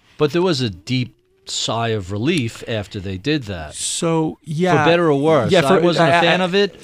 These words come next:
Speaker 2: uh,
Speaker 1: but
Speaker 2: uh,
Speaker 1: everybody kinda s-, unclenched a little bit.
Speaker 2: Look, I w-, I went out and talked to hundreds of clients afterwards, and they, they did. And, you know, for us, um, you know, I kinda always knew this would circle back, though, because,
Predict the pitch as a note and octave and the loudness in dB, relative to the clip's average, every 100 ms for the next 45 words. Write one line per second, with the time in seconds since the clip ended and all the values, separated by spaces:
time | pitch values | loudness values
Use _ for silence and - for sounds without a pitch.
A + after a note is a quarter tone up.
0 | - D#3 D#3 D#3+ F3 A3 F#3+ F3 C#3 D#3+ | 0 2 4 4 4 2 2 0 0 0
1 | D3+ A#2 G#2+ D3+ C#3 - D3 D3+ - C#3+ | 0 -4 -2 0 0 -2 -2 -2 -4 -6
2 | G#2 G2 F2+ F2 C#3+ A2 C#3 C#3 D3 C#3 | -6 -6 -8 -4 0 2 2 -2 0 2
3 | C#3 B2 G2+ F#2 - F#2 - E2 - - | 2 4 2 0 -4 -6 -2 -6 -4 -4
4 | B2 G2+ E2+ E2 - F#2+ F2 E2 F2+ E2+ | -2 -2 -4 -10 -8 -6 -4 -6 -6 -6
5 | F#2+ F2 E2 A2+ A#2+ F#2 G#2+ E2+ C#2+ C#2+ | -6 -6 -6 -4 -4 -4 -6 -4 -8 -10
6 | - _ - - _ _ _ _ C#3 C#3 | -18 _ -20 -20 _ _ _ _ -2 -2
7 | C#3+ A#2 G2 - - B2+ B2 - - - | 0 -2 -2 -4 -2 -2 -2 -8 -10 -12
8 | - G#2+ G2+ F#2+ F#2 - _ _ A#2+ G#2+ | -8 -6 -4 -4 -6 -8 _ _ -6 -4
9 | F#2+ - D3 B2 G2+ A2 G2+ F2 E2+ G2+ | -4 -4 -6 -2 0 0 -2 -4 -2 0
10 | G2+ F2+ F2+ - D#2 - G#2+ G#2 F2 E2 | 0 -2 -6 -8 -10 -4 -2 -2 -6 -6
11 | F2 G2 - G#2 G2+ G2 F#2+ F2 G2+ F#2 | -6 -6 -6 -6 -6 -6 -8 -8 -6 -4
12 | F2+ F2+ - | -6 -8 -12